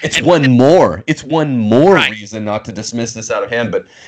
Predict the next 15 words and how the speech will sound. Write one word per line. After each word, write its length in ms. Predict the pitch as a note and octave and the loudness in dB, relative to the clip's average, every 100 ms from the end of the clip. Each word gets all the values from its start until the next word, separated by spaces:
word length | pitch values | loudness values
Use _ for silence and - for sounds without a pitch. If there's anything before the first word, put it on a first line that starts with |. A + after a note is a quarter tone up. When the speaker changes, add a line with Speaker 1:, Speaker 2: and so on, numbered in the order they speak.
| - | 2
Speaker 1:
in 100 | E3 | 4
response 500 | F#3+ - A#2+ C3 - | 2 -2 -4 -4 -2
to 60 | C3 | -2
all 80 | A#2 | -2
the 100 | G#2 | -6
Vichy 420 | G2+ B2 - C3+ | -8 -10 -8 -10
conservatives, 960 | - G#2 - G#2 B2 C3 D3+ C#3+ - - | -8 -8 -6 -4 -4 -4 -6 -8 -14 -12
including 540 | F#2 - C#3+ D3 C3 | -8 2 2 2 -2
Ross 480 | F2+ G2+ A2 - - - E2 | 2 2 2 0 -10 -14 -6
Douthat 520 | A2 A#2 C3+ C3+ - _ _ _ _ - | -4 -2 0 -2 -2 _ _ _ _ -2
at 140 | A2+ | 0
the 120 | A#2 | 0
New 160 | A2 A2+ | 2 4
York 200 | A#2 A2 | 4 2
Times, 500 | A#2+ A2+ B2+ D3 | 2 4 4 0